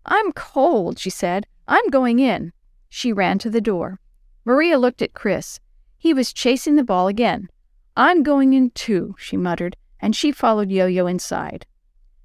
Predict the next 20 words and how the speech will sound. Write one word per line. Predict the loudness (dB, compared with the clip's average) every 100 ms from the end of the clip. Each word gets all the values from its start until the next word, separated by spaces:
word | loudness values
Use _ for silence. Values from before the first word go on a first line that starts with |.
| _
"Fine," | _ 0 2 4 0
Chris | -4 -6
said | -2 -4
to | -2
himself | -4 -2 -2 -2
when | -4
they | -4
left. | -2 -2 -2 -6 _
"I'll | 0 0
play | 0 0
by | 2
myself." | 0 0 0 0 0 -6 _ _ _ _ _
He | -4 -2
kicked | -2 -4
the | -4
ball | 0 0
against | 0 -2 -4 -6
the |
garage | -6 -2 -2 -2 -4
door. | -6 -6 -8